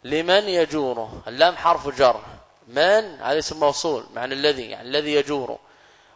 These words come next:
ويجور الجملة ص-، الجملة من الفعل وفاعله صلة الموصول، صلة الموصول، يعني للذي يجور، يجور هو،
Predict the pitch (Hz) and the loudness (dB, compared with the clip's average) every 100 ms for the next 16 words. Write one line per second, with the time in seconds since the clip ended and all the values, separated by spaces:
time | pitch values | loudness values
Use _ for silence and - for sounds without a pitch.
0 | - 127 151 147 156 156 165 208 190 127 | 0 6 8 8 4 2 2 2 2 -2
1 | - 139 139 170 156 139 - 143 110 131 | 0 0 0 -2 0 -2 -2 -4 -4 -4
2 | 147 160 139 135 131 - 147 143 135 131 | -4 -2 -2 -2 -4 -4 -4 -2 0 2
3 | 131 147 180 190 196 196 165 - - - | 2 0 -2 -2 -2 -4 -8 -12 -8 -2
4 | 156 135 139 123 113 - 104 80 - _ | 0 0 -2 -4 -4 -6 -12 -14 -20 _
5 | - 123 147 156 147 107 - _ - 127 | -14 -4 -2 0 -2 -8 -14 _ -6 -4
6 | 127 117 110 110 123 135 139 151 147 131 | -4 -6 -6 -8 -6 -2 0 0 -2 -2
7 | 127 117 117 107 95 - _ 107 117 147 | -4 -2 -6 -6 -10 -16 _ -12 -6 -2
8 | 147 156 151 101 | 2 4 4 2